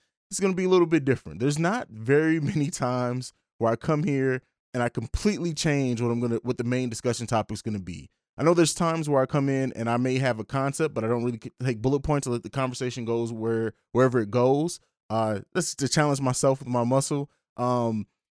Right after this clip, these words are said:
but this week I heard something, and everyone knows how much I respect this podcasting game, how much I respect creativity,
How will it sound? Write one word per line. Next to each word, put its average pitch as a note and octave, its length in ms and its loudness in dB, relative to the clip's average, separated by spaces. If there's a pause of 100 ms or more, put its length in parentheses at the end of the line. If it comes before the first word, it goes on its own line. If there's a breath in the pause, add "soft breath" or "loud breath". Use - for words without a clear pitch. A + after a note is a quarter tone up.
(160)
but D3 240 6
this G#3 220 -2
week G3+ 280 -6
I F3 200 0
heard E3+ 320 0
something, F#2+ 380 -6
and A#2 100 -4
everyone G#3+ 340 0
knows A2 300 -2
how B2 160 2
much B2 220 -2
I A#2 60 0
respect A#2+ 440 -2
this B2 120 -10
podcasting G#2+ 640 -2
game, F#2 220 -10
how G2+ 60 -8
much A2+ 200 -6
I G#2+ 40 -2
respect G#2+ 400 -4
creativity, C#3 720 -4